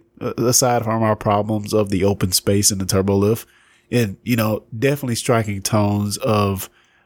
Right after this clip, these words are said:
of Die Hard, like we said before. Um, but, but any other thoughts on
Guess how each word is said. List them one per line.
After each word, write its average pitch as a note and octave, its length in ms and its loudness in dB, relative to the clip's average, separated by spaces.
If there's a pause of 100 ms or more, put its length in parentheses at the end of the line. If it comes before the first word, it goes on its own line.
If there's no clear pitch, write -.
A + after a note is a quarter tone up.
of G2+ 240 0
Die G#2 160 2
Hard, G2+ 280 2
like G2 160 0
we G2 80 0
said F#2+ 260 2
before. G2 720 0
Um, F#2+ 420 -2
but, A#2+ 240 -2
but A2+ 160 -2
any E3 220 0
other C3 140 -2
thoughts A#2+ 480 0
on G#2+ 440 0